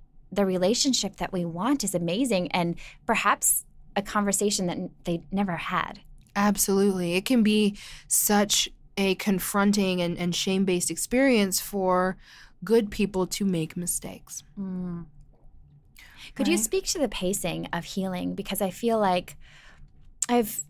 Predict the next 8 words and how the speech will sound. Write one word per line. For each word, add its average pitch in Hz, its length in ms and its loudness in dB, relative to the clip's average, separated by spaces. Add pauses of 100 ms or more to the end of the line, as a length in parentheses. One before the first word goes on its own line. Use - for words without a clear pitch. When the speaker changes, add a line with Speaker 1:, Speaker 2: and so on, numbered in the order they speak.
(180)
Speaker 1:
friends 220 480 2
who, 185 420 2 (920)
you 208 100 4
know, 175 220 4
have 185 180 -2
had 175 220 0
shame 165 500 0
around 160 760 -2